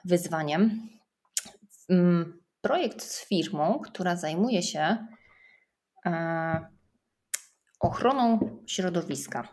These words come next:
usługami związanymi z ochroną środowiska. E, dość, e, ciekawy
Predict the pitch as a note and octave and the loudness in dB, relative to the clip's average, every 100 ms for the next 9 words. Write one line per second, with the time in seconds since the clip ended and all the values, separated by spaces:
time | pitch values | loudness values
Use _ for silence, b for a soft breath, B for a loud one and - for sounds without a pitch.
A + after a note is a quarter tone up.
0 | - D#3+ D#3 D#3+ G#3 G#3 - D#3+ C#3 E3+ | -10 -8 -4 -2 0 0 0 -4 -4 0
1 | G3 F3 D3 - F3 D#3+ E3 - _ - | 0 0 -6 -4 -2 -2 -6 -10 _ -10
2 | - D3+ D3 - - - - _ _ _ | -6 -6 -6 -8 -12 -12 -18 _ _ _
3 | _ _ - - - E3+ D#3+ E3 E3 E3 | _ _ -18 -16 -6 -2 0 0 2 0
4 | E3 B B B B B B B B B | -2 B B B B B B B B B
5 | B B _ - F3+ D4+ - - C4 A#3 | B B _ 0 6 6 6 6 10 12
6 | A3+ A3 A3+ B B B B B - A3 | 12 10 6 B B B B B 8 10
7 | G#3+ D#3 C#3 C#3 | 12 8 6 -4